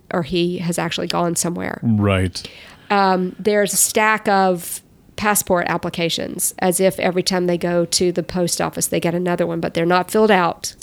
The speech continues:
Speaker 2: This is hitting very close to home. <laughs>
Speaker 1: Um, so the thing about this room in this house is that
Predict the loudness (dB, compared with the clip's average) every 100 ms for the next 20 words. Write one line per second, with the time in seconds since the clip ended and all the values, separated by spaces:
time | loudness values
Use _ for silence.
0 | -6 -4 2 0 4 2 4 4 2 2
1 | 0 0 0 0 -4 -2 -2 0 2 2
2 | 2 2 -2 -4 -14 -20 -20 _ _ -6
3 | 0 2 4 4 4 4 4 2 -4 -16
4 | -20 -20 _ -20 _ -20 -20 _ -10 -2
5 | 0 2 2 2 4 2 0 -12 -20 -20
6 | -18 -2 0 0 2 2 2 2 -2 0
7 | 0 0 0 2 2 0 -2 -2 -2 0
8 | 0 -2 -4 -2 0 0